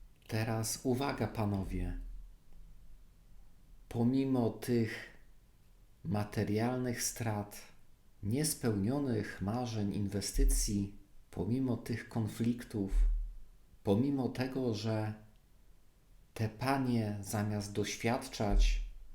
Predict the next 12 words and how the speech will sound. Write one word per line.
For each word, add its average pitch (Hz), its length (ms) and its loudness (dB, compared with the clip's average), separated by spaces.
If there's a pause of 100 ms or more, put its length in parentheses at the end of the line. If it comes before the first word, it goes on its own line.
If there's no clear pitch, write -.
(100)
rzeczywistości 110 1000 0
i 98 40 2
spełniać 147 520 0
swoje 110 280 0
marzenia, 104 380 -2
być 120 280 -4
może 123 500 0 (240)
nie 107 140 2
będą 156 380 2
mogły 110 380 0
tego 107 280 -2
zrealizować 104 800 -2